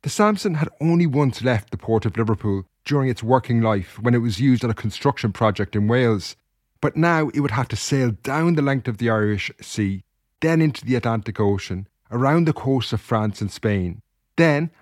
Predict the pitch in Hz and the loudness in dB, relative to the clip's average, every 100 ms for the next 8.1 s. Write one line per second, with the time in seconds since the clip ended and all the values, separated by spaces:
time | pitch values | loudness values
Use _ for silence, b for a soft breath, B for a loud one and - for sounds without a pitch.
0 | b 123 120 - 127 117 107 - 127 101 | b -4 -4 0 0 0 -4 -2 -2 -2
1 | - - 135 127 107 - 104 120 123 113 | -8 -2 0 0 -2 -6 0 4 4 2
2 | 104 - 113 107 - 127 107 - 156 170 | -4 -6 -6 -6 0 2 2 0 -6 -4
3 | 160 - 143 135 - 127 113 - 117 113 | -2 2 2 2 2 2 2 0 -2 -2
4 | - 117 120 113 110 - 110 101 95 _ | -2 0 2 2 0 -2 -2 -2 -4 _
5 | _ _ - 113 - 131 131 123 117 110 | _ _ 0 2 4 4 4 4 0 2
6 | 107 104 - 95 - _ _ - 139 120 | 2 0 -2 -4 -6 _ _ 0 2 4
7 | 127 104 - - 104 - 95 - 104 92 | 2 2 0 0 0 -2 -6 -2 -2 -2